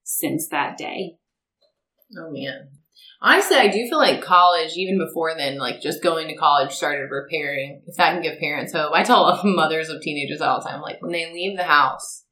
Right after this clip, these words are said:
Speaker 2: there's, like, a new, renewed understanding for everything they've done for you, all, like, that your mom's done for you. Um, I mean, we live ten minutes away right,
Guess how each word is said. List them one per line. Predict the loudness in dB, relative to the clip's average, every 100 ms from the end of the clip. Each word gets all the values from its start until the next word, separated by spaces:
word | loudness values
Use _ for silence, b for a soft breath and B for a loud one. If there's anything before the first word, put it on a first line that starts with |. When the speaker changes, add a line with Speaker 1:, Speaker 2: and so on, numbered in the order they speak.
| -20 B B B B -12
Speaker 2:
there's, | -10 -6
like, | -6 -4
a | -6 -6
new, | -8 -6
renewed | -6 -8 -4 2 4 4 2 0
understanding | -2 -4 -4 -4 -4 -6 -10 -6
for |
everything | -4 -4 -4 -8 -8
they've | -8 -6
done | -6 -6 -8
for | -8
you, | -6 -6 -6
all, | -4 -2 -2 -4
like, | -10 -10
that | -8
your | -8 -6
mom's | -6 -8 -12
done | -16 -14
for | -12
you. | -10 -10 -12 -16 _ _ _ _ _
Um, | 4 4 4 2
I | -4
mean, | -6
we | -10
live | -6 -6 -6
ten | -6
minutes | -4 -6 -8
away | -4 -4 -2
right, | -6 -8